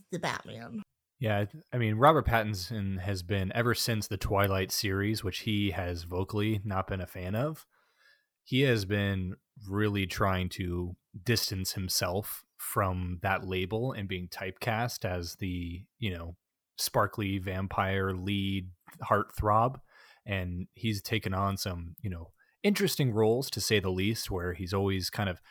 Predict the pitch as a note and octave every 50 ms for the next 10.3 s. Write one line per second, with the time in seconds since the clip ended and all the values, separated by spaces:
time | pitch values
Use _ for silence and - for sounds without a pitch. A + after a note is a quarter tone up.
0 | _ - - A#2 A2 A2 G2+ G2 F2+ G2+ - G#2 G2+ G2 F#2+ F#2+ F#2 - _ -
1 | - _ _ _ - - - F#2 F#2 F#2+ A2 A#2+ B2 A#2+ - C3+ A#2+ A#2 A2+ A2+
2 | - - _ _ - A2+ G#2+ - - - - A2 G2 - - - A2+ G2 F#2 -
3 | - D3+ A#2 A2+ - - - A#2+ A2 G#2+ G#2+ G#2+ G#2 G2+ - F#2+ F#2+ F#2+ F#2 F#2
4 | F#2 F#2+ - A2 G2+ F#2+ F#2 F2 F2 F2+ F#2 _ - G#2 G2 F#2 - G2 F2 F2
5 | F#2 G2+ A2+ A2 G#2+ G#2+ G#2 G2+ G2+ F#2 F#2+ _ _ _ _ _ _ _ _ -
6 | B2+ A2 A2 G#2+ G#2 A2 A#2 A2+ A2 - - - G#2+ G#2+ A2 - - - - B2
7 | A2 G#2+ G#2 G#2 G#2 - - - - _ - - - - - _ _ - A#2 G#2+
8 | G2+ - - A2 A#2+ A#2+ - D#3+ C#3 - - - A#2+ A2 G2+ G2 G2 G#2+ G#2+ -
9 | - G#2 G2 G2 G2+ G2 - - G#2 F#2+ - G#2 F#2+ - - - G2+ F2+ F#2+ G2
10 | G#2+ A2 - - -